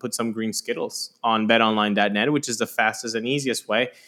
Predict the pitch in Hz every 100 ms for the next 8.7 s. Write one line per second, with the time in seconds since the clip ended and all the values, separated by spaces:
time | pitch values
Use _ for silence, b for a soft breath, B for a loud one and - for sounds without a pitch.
0 | b b - 139 151 143 156 147 143 131
1 | 143 107 95 90 90 85 - 101 104 92
2 | - 127 139 143 156 147 156 160 147 -
3 | - 190 190 - 139 135 123 143 156 131
4 | 120 110 113 117 107 113 117 110 113 113
5 | 107 104 101 - 175 180 - 104 - 143
6 | 147 143 120 120 120 117 - 107 98 90
7 | 92 151 165 170 170 - b b b -
8 | 190 220 202 160 156 156 151